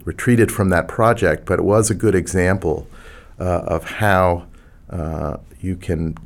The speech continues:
develop in a smart way, in a reasoned way, uh, and, uh, essentially design a, a, a site so that you reduce climate risk and you re-, eliminate or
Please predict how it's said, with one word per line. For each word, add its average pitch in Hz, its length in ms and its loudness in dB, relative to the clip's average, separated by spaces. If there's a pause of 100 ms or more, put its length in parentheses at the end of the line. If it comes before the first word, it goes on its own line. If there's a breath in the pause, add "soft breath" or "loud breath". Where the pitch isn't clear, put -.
develop 95 520 2
in 82 100 0
a 80 80 -2
smart 101 480 2
way, 87 480 2
in 85 100 -4
a 85 60 -2
reasoned 90 420 0
way, 85 480 -2 (480 loud breath)
uh, 85 220 -6 (260)
and, 87 560 -2 (100)
uh, 85 340 -2
essentially 92 500 0
design 92 640 2
a, - 320 -8
a, 85 200 0 (160)
a 85 60 -4
site 85 400 -2
so 82 220 0
that 82 380 -4 (340 loud breath)
you 95 120 0
reduce 123 360 2
climate 80 320 -2
risk 87 440 -2
and 90 400 -2
you 92 260 -4 (140)
re-, 90 280 -6 (260)
eliminate 101 680 2
or 90 460 2